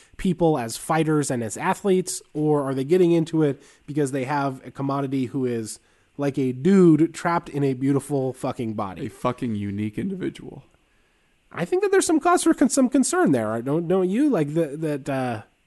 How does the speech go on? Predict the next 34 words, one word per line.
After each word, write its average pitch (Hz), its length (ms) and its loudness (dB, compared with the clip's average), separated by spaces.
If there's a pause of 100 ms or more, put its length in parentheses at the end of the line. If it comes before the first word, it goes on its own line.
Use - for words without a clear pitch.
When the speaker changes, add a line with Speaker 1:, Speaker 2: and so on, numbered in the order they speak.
Speaker 1:
uh, 135 60 -10
uh, 135 380 -12
that, 131 260 -2
uh, 143 340 -4
we 139 200 0
could 160 760 -2
just 147 260 -6
have 156 200 -4
kind 170 160 2
of 147 60 2
a 139 60 2
grease 156 300 2
fire 208 340 0
on 220 120 0
our 214 80 0
hands 240 380 -2
if 151 80 -2
something, 160 440 2
Speaker 2:
<laughs> 190 460 -2
Speaker 1:
if 131 160 -2
something 160 360 4
bad 156 280 2
happens 160 400 2
to 202 60 0
Ronda 175 280 4
Rousey 175 540 4
or, 120 280 2
or, 117 220 -6
you 117 120 -2
know, 127 100 -2
she 127 160 -6
loses 127 380 0
a 107 40 -8
fight 165 520 -2